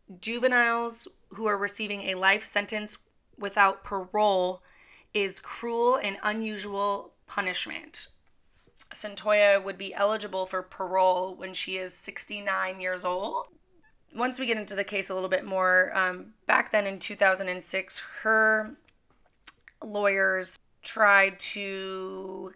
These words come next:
claim self-defense, and that was denied, which is why she got all of these, these charges. So before we get into the case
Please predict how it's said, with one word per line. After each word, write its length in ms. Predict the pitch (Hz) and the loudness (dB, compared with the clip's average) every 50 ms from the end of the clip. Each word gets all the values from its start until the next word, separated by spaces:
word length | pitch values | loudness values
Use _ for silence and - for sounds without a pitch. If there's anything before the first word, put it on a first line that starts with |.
| _ - | _ -12
claim 520 | - - 208 196 190 190 185 185 185 190 | -6 -4 -2 -2 -2 -2 -4 -6 -6 -8
self-defense, 960 | - - 196 185 180 - - - - - - - - - - - - - - - | -4 -2 -2 -2 -2 -4 -10 -10 -8 -6 -6 -6 -8 -14 -16 -14 -14 -12 -6 -4
and 140 | 208 202 208 | -2 0 2
that 180 | 196 196 - | 0 0 2
was 180 | 214 202 196 - | 0 -2 -4 -4
denied, 560 | - 208 196 208 - - - - - - 196 - - - - - - - - - - - - _ _ _ _ | -8 -10 -8 -8 -10 -10 -10 -12 -12 -14 -16 -20 -20 -20 -20 -20 -20 -20 -20 -20 -20 -20 -20 _ _ _ _
which 200 | 220 233 220 233 | -4 -2 -2 -2
is 140 | 226 214 208 | -4 0 4
why 160 | 202 196 196 | 4 4 6
she 180 | 196 - 202 | 4 0 0
got 260 | 196 196 190 190 196 - | 2 2 2 2 2 2
all 180 | 196 190 185 | 0 0 0
of 140 | 180 185 - | -2 -4 -6
these, 440 | - 190 180 180 180 180 180 - - - - - | -10 -8 -6 -6 -6 -6 -8 -10 -14 -18 -16 -12
these 240 | 170 180 175 - | -10 -8 -6 -6
charges. 640 | - - - 214 208 202 185 - - - - - - - _ _ _ _ _ _ _ _ _ _ _ _ _ _ _ _ _ _ - | -4 2 6 6 6 6 6 2 -2 -6 -8 -10 -10 -12 _ _ _ _ _ _ _ _ _ _ _ _ _ _ _ _ _ _ -18
So 220 | - - - 262 247 | -10 -4 -2 -2 -2
before 420 | 254 247 240 - - 262 302 339 | -2 -6 -6 2 4 4 4 4
we 140 | 403 427 - | 2 -2 4
get 260 | 370 320 277 - - | 6 6 6 6 2
into 920 | 214 208 214 220 220 - - - 226 214 202 196 190 190 190 190 - - - _ _ _ _ _ | 0 -2 -2 0 2 4 4 6 6 4 2 2 2 2 0 -2 -4 -8 -12 _ _ _ _ _
the 200 | - - 175 190 | -20 -12 -10 -10
case 1040 | 185 - - - - - - 277 269 240 214 208 226 - - - - - - - | -10 -8 -10 -12 -10 -4 4 6 6 8 6 4 2 -2 -6 -8 -8 -6 -6 -6